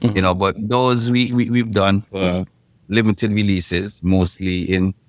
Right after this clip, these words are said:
Speaker 2: in Europe. We've only done one such release in the U S, and that was with a partnership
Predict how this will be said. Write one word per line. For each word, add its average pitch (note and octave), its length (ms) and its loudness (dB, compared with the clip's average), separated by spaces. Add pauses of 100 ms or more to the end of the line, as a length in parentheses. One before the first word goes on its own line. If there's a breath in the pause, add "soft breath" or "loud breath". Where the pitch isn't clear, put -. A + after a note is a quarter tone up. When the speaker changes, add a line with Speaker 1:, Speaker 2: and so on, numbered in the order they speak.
Speaker 2:
in F#2+ 180 2
Europe. D#2+ 380 0 (680)
We've E2+ 160 2
only F2 240 2
done F#2 360 2
one F#2 280 2
such F2+ 320 -4
release E2 460 -2
in E2 160 0
the D#2+ 80 2 (120)
U E2 80 2
S, - 400 -4
and D#2 280 2
that D#2+ 160 0
was F2 180 0
with E2 80 0
a D#2 80 0
partnership D#2+ 580 -10